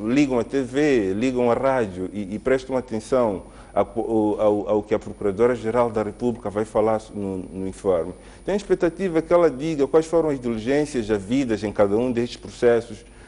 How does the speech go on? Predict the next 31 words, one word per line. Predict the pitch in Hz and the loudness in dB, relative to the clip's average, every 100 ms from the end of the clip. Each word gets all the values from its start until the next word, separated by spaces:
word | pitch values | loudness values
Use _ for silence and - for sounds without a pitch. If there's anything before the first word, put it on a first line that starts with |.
| - | -20
ditos | 90 107 123 120 101 | -4 0 0 -2 -6
mediáticos. | 92 85 101 90 78 82 85 80 | -6 0 4 4 0 -10 -14 -12
Mas | - 143 135 | 0 0 2
volto | 151 180 170 | 2 4 4
a | |
referir, | 147 - 135 139 110 | 2 0 -2 0 2
a | |
Procuradora-Geral, | 113 120 - 123 143 156 131 120 127 131 95 80 - - | 0 -4 -2 2 4 2 2 2 4 6 4 -2 -16 -14
nem | - 151 180 | -2 0 2
qualquer | 175 151 165 156 | 2 2 2 2
elemento | 151 135 135 147 135 | 2 0 0 -2 -2
da | 113 | -2
magistratura | 113 104 - 107 127 123 | -2 -6 -10 -8 -4 -4
do | 104 | -4
Ministério | 101 98 107 104 | -6 -6 -2 -2
Público | 92 - 90 82 87 104 | -4 -8 -8 -8 -10 -10
tem | - 151 | -2 -2
permissão, | 156 135 113 101 - 95 87 | 0 -2 -2 -4 -2 -2 -2
do | 87 90 | -6 -8
ponto | 127 135 113 | -4 -4 -6
de | 104 | -6
vista | 113 123 110 | -4 -2 -4
de | 95 | -2
lei, | 95 90 82 - - - - | 0 0 -2 -8 -20 -18 2
para | 143 151 151 | 4 6 2
abordar | - 123 120 113 127 | 0 -2 -4 0 0
processos | 131 - - 101 85 - | 0 -6 -4 -2 -2 -6
que | - | -18
estão | - 139 139 | -4 -2 0
na | 139 | -2
fase | 131 - 135 127 131 | 0 4 4 4 -4